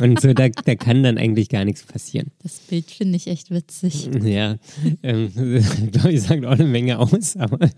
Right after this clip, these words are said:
Speaker 2: Ja.
Speaker 1: <laughs> ähm, ja. Und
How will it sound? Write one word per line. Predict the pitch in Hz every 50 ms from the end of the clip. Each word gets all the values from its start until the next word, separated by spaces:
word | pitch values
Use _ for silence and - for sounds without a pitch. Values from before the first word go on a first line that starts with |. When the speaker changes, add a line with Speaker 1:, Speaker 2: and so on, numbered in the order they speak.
| - 202 220 247 - - _ _ - - _ _ - - _ _ _ - -
Speaker 2:
Ja. | 165 - 160 175 180 180 170 170 170 170 160
Speaker 1:
<laughs> | 156 165 - 294 - - 320
ähm, | - 131 127 127 123 123 127 127 127 127 123 117 110 - _ _ _ _ _
ja. | 120 107 107 104 98 101 - _ _ _ _ _ _ _ _ _ _ _ _ _ _ _ _ _ _ _ _ _ _ _ _ _ _ _ _ _ _
Und | 151 143 127 127 123 123 127 120 117 - - - -